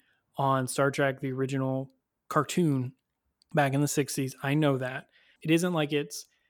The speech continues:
displayed in T N G. Those three things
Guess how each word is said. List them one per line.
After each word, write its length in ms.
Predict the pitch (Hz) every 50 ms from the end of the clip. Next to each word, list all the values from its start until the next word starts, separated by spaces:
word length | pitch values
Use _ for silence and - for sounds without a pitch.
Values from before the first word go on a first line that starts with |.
| _ _
displayed 540 | - - - - - 156 151 143 139 139 135
in 180 | 135 131 131
T 220 | 120 - 151 135 131
N 80 | 127
G. 200 | 123 - 139 165 - _ _ _ _ _ _ _ _ _ _ _ _ _ _ _ _ _ _ _ _ _ _ _ _ _ _ _ _ _ _ _ _
Those 260 | 185 196 214 202 -
three 260 | - - 190 190 175
things 460 | - - 147 139 131 131 131 127 -